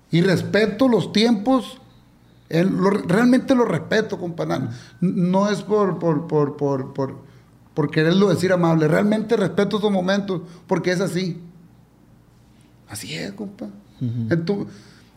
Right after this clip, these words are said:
Speaker 1: si algo no funcionó en aquel momento es porque no era su momento.
Speaker 2: Pa-, para muestra, Alfredo, esta entrevista es algo similar.
Speaker 1: Ajá.
Speaker 2: Yo tenía el contacto tuyo.
Speaker 1: Claro.
Speaker 2: Y cada vez que cambiabas de número me decías,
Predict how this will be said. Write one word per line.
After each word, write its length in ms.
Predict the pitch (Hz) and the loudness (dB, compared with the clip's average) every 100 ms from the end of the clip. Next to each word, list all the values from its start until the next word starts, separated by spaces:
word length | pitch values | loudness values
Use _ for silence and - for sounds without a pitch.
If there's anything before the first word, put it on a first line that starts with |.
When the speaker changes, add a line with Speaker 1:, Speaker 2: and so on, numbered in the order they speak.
| - _ _ - - | -20 _ _ -20 -10
Speaker 1:
si 140 | - | -2
algo 180 | 196 226 | 2 2
no 120 | 233 | 2
funcionó 560 | 190 247 190 196 185 220 | 4 2 4 2 4 4
en 100 | 220 | 2
aquel 240 | 196 202 | 2 2
momento 360 | 208 208 202 202 | 2 4 2 0
es 40 | - | -2
porque 220 | 202 165 | 0 2
no 200 | 151 196 | 4 4
era 140 | 202 | 2
su 120 | 151 | 0
momento. 500 | 160 143 147 156 143 - - - - - | 0 0 0 -4 -6 -14 -16 -20 -20 -8
Speaker 2:
Pa-, 180 | 208 - | -4 2
para 220 | 185 175 | 4 4
muestra, 460 | 156 214 240 240 | 6 4 4 2
Alfredo, 560 | 240 233 233 240 240 - | 2 4 4 4 0 -4
esta 240 | - 170 233 | 0 2 2
entrevista 500 | 214 190 160 175 202 | 2 4 4 4 2
es 100 | 180 | 4
algo 280 | 185 185 185 | 4 4 2
similar. 680 | - 196 175 143 165 180 - | 2 2 4 4 2 0 -6
Speaker 1:
Ajá. 400 | 123 113 160 147 - - - - _ | -8 -4 -4 -6 -12 -20 -20 -20 _
Speaker 2:
Yo 120 | - | -2
tenía 220 | 151 240 247 | 2 4 4
el 60 | |
contacto 420 | 240 196 180 175 | 4 2 2 -2
tuyo. 420 | 139 170 240 254 185 | 0 0 0 -2 -6
Speaker 1:
Claro. 320 | 139 135 127 | -4 -4 0
Speaker 2:
Y 80 | 165 | 0
cada 200 | 175 185 | 4 4
vez 80 | 214 | 4
que 120 | 240 | 2
cambiabas 320 | 214 175 208 | 2 4 6
de 80 | 208 | 4
número 360 | 196 254 262 262 | 4 2 2 2
me 120 | 196 | 0
decías, 260 | 151 156 | -2 -4